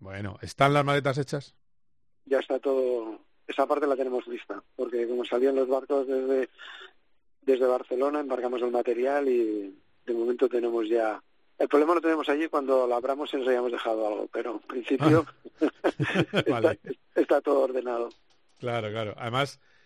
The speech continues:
Speaker 1: yo sé que tú lo ordenas día por día, porque me lo enseñaste a mí, que ese era el método que había que hacer. Entonces, en el, mi primer Dakar, que fuiste mi Cicerón, pues yo hice todo lo que me dijiste. Me compré la, la hamaca que estaba, eh, veinte centímetros,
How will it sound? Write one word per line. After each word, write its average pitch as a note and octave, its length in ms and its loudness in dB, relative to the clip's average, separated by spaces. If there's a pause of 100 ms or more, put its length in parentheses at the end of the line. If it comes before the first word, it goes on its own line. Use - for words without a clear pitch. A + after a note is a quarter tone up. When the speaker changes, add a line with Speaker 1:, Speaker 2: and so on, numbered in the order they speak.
(180)
Speaker 1:
yo B2 140 -2
sé D3 160 -2
que D3 80 2
tú D#3 240 -2
lo D3 140 0
ordenas C#3 340 0
día C3+ 220 2
por A2+ 160 -2
día, C#3 260 2
porque A2+ 240 -4
me A#2+ 100 -2
lo A#2 60 0
enseñaste B2 560 -2
a C3+ 60 0
mí, F3 140 -4
que A#2+ 240 -2
ese B2 180 -2
era B2+ 140 2
el B2+ 80 -2
método C3+ 340 -2
que G#2 80 -4
había A2+ 180 0
que A#2+ 80 -2
hacer. D#3+ 300 -2 (420)
Entonces, A#2+ 360 0 (200)
en B2 160 -6
el, A2+ 140 -2
mi A2+ 120 -2
primer A#2+ 300 -2
Dakar, D#3 320 0
que A#2+ 120 -6
fuiste B2 340 -4
mi A2+ 120 -4
Cicerón, C3 540 -2 (460)
pues G#2+ 180 -2
yo A#2 320 2 (100)
hice B2+ 280 -2
todo C3 220 2
lo A2+ 100 0
que G2+ 100 -4
me G2 80 -8
dijiste. - 480 -10
Me B2+ 160 -6
compré B2 480 0 (420)
la, A#2 600 2
la B2 180 2
hamaca F3 380 -2
que C3+ 420 -4
estaba, D#3+ 600 -2
eh, A2+ 280 -6
veinte C#3 240 -4
centímetros, C#3 480 -6